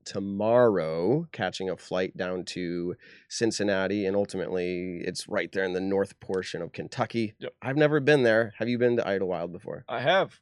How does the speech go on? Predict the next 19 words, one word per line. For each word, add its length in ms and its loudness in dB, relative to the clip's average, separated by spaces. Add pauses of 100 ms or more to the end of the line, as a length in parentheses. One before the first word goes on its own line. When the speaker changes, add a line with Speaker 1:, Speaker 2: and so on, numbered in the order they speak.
Speaker 2:
I 80 -2
went 500 -6 (800)
three 240 0
years 240 0
ago. 380 -6 (260)
Yeah, 220 0
twenty 240 -6
seventeen, 440 -2
I 60 -4
played 460 -6
the 140 -6
Idlewild 420 -2
Open. 320 -6 (440)
So 320 -12 (160)
it 60 -12
was 100 -2
awesome. 380 2 (640)
Speaker 1:
You 100 0
played. 600 2